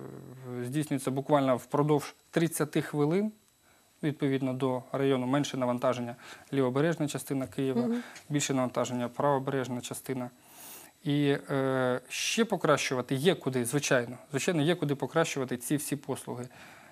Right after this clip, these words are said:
Speaker 1: М, цей закон і спрямований саме на це.
Speaker 2: Мгм.
Speaker 1: Щоб у нас було, е, менше навантаження на громадян,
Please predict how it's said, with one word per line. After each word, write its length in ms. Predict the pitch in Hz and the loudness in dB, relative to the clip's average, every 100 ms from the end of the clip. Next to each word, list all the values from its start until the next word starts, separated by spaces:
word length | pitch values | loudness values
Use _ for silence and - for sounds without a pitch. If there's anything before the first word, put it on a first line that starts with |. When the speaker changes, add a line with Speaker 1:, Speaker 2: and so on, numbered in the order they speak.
| - _ _ | -20 _ _
Speaker 1:
М, 420 | - 120 117 113 - | -6 -4 -2 -4 -6
цей 260 | - - 214 | -2 2 2
закон 400 | 175 170 202 185 | 2 0 0 0
і 140 | 170 165 | 0 0
спрямований 480 | - 151 170 151 | 2 2 4 2
саме 280 | 127 - 131 | 2 2 2
на 100 | 117 | 0
це. 240 | 107 - 123 - _ - | -2 -10 -14 -20 _ -6
Speaker 2:
Мгм. 240 | 208 185 208 | -4 -2 -2
Speaker 1:
Щоб 200 | 202 151 | 0 2
у 20 | |
нас 180 | 147 131 | 2 2
було, 260 | 135 123 120 - - - - | 2 0 -4 -16 -20 -14 -4
е, 40 | 131 123 120 120 117 120 120 - - | 0 0 2 0 -2 -4 -8 -8 0
менше 340 | 156 170 - | 2 4 2
навантаження 760 | 135 127 127 131 120 120 117 113 | 2 2 4 2 2 0 -2 -2
на 160 | 135 135 | 2 4
громадян, 600 | 139 147 147 190 220 | 4 4 4 4 4